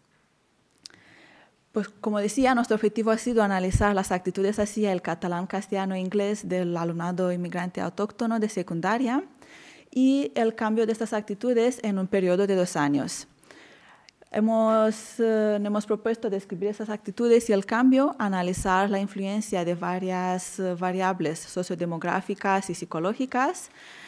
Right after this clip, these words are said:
y determinar cuáles de estas variables son las más influyentes. Todo esto, eh, haciendo una comparativa entre, eh, el grupo inmigrante y el grupo autóctono.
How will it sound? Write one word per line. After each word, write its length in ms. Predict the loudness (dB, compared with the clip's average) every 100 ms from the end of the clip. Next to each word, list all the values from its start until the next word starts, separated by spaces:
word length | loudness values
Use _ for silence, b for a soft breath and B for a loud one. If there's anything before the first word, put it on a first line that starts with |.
| B B B
y 160 | 0
determinar 800 | 2 2 2 2 0 2 2 0
cuáles 280 | 2 2 4
de 80 | 0
estas 240 | 0 0
variables 580 | 0 0 2 2 2 0
son 300 | -2 -4 -2
las 220 | -2 0
más 240 | 0 0 -2
influyentes. 800 | -4 -2 0 0 -4 -8 -10 -14 _ B B B B B B
Todo 240 | 2 4 6
esto, 600 | 4 4 4 4 2 -8 -20 _ _ _
eh, 60 | -4
haciendo 600 | -2 -2 -2 0 2 2
una 200 | 2 -2
comparativa 840 | -4 -4 -4 -2 -4 -4 -4 -2
entre, 640 | -2 -2 0 2 2 -2 -4
eh, 440 | -2 0 0 0
el 120 | -2
grupo 260 | -2 0 0
inmigrante 540 | 0 0 0 2 2
y 80 | 4
el 160 | 2 0
grupo 260 | -4 -2
autóctono. 640 | -2 -2 -6 -8 -6 -6